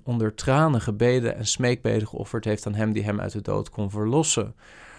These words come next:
Dat doet mij denken, en dat doet vele, eh, Bijbelleraren met mij denken aan de Hof van Gethsemane.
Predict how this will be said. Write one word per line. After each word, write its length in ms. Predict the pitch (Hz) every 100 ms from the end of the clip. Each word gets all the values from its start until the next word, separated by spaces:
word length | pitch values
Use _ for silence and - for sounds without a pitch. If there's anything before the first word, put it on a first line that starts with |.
| - - - - - _ _ _
Dat 360 | - 143 147 -
doet 180 | 160 156
mij 300 | 147 180 202
denken, 400 | 196 196 156 98
en 120 | 120
dat 120 | 120
doet 140 | 123 -
vele, 600 | - 160 156 131 117 - - - -
eh, 160 | 120 110
Bijbelleraren 1700 | 110 120 135 131 123 113 - - - - 107 113 131 131 120 113 107 110
met 200 | 147 147
mij 280 | 113 107
denken 520 | 107 131 151 156 151 -
aan 360 | 120 123 120 - - - -
de 160 | 117
Hof 160 | 120 151
van 120 | 131
Gethsemane. 800 | - - 156 170 139 101 -